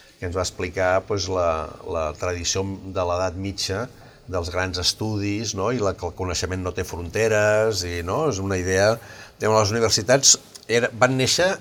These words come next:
amb una lògica de globalització i de contemporaneïtat espectacular, si ho mires amb el,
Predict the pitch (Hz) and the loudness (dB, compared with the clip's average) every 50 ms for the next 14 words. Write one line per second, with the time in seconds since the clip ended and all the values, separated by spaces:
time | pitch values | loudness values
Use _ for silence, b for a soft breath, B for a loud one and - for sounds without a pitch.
0 | - - - 113 110 110 117 120 123 117 120 117 107 107 127 120 160 156 160 156 | -8 -12 -8 -6 -6 -4 -2 0 2 4 4 2 2 0 -2 2 2 2 2 2
1 | - 117 113 107 - - 101 101 104 98 98 - - _ - - 151 - 120 110 | -2 -10 -18 -20 -20 -20 -18 -16 -16 -16 -18 -20 -20 _ -18 -6 0 2 2 2
2 | 110 120 120 117 113 107 107 101 98 110 98 - - 117 127 127 147 143 - 143 | 4 2 2 2 2 2 2 -2 -2 -2 0 0 0 0 0 0 -2 0 0 -2
3 | 123 98 113 107 98 107 101 98 95 95 92 87 - 95 98 - 120 - - 147 | -2 0 -2 -2 -2 -2 -2 -2 -2 -4 -4 -2 -2 -2 -2 -2 -2 -4 -4 -4
4 | 127 - 107 87 85 82 85 101 123 120 - - 104 101 104 98 98 95 90 92 | -6 -6 -6 -4 -4 -2 0 0 0 0 0 -2 0 0 0 0 0 0 -2 -2
5 | 92 90 85 85 | -4 -4 -4 -4